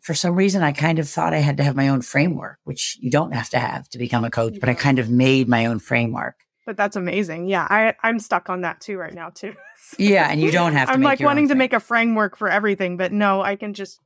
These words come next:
Speaker 2: you know, I
Speaker 1: Yeah,
Speaker 2: don't
Speaker 1: you
Speaker 2: have
Speaker 1: can
Speaker 2: to
Speaker 1: just
Speaker 2: make a
Speaker 1: do.
Speaker 2: deal.
Speaker 1: You can just do, and
Speaker 2: Yeah.
Speaker 1: it might come to you. Whereas I sort of
Speaker 2: Yeah.
Speaker 1: pushed that a little bit, and that's, and then because I really felt I wanted to write a book, it sort of came together. I, I then had to articulate it more,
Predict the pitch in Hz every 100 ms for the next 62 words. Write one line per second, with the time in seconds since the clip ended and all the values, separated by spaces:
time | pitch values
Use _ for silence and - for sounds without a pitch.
0 | _ 202 190 160 170 202 185 123 151 139
1 | 127 139 156 120 - - _ - 143 143
2 | 131 160 156 - 131 139 135 - 143 123
3 | 117 123 123 123 123 123 127 123 139 127
4 | 120 - - - - _ 185 151 - 127
5 | 113 110 127 139 120 117 120 123 131 -
6 | - - - 147 131 127 - 170 147 131
7 | 131 123 - 123 120 120 120 120 113 113
8 | 123 113 _ _ - - 120 - 131 120
9 | 101 117 123 - 127 - 131 139 123 123
10 | 113 - 123 127 - 117 107 - 117 113
11 | 104